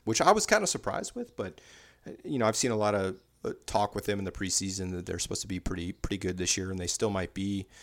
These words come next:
Uh, but North Carolina pulled the game out twenty-four twenty. They had to make a little bit of a comeback as well.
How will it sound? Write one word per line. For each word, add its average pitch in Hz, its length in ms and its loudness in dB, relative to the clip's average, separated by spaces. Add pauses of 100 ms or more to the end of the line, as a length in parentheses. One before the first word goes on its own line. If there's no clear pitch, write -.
(440)
Uh, 92 520 0
but 127 260 6 (180)
North 92 220 -2
Carolina 107 380 0
pulled 107 320 0
the 98 120 2
game 98 300 0
out 107 320 2
twenty-four 101 560 0
twenty. 107 500 0
They 101 140 -2
had 135 120 0
to 143 40 -2
make 131 200 0
a 113 40 2
little 113 160 2
bit 117 100 2
of 107 60 2
a 104 60 -6
comeback 107 440 -2
as 90 180 -4
well. 110 500 0